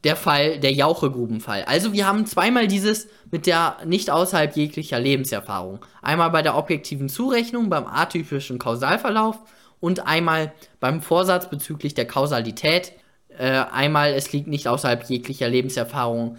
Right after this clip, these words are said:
dass eben der Täter davon ausgeht, dass die Person erstickt ist. Und einmal Vorsatz bezüglich der Kausalität, es liegt nicht außerhalb jeglicher Lebenserfahrung,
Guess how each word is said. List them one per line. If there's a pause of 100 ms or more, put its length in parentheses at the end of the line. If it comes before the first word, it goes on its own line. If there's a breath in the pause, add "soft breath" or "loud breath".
(200 loud breath)
dass
eben
der
Täter
davon
ausgeht, (240 loud breath)
dass
die
Person
erstickt
ist. (320 soft breath)
Und
einmal
Vorsatz
bezüglich (300 soft breath)
der
Kausalität,
es
liegt
nicht
außerhalb
jeglicher
Lebenserfahrung,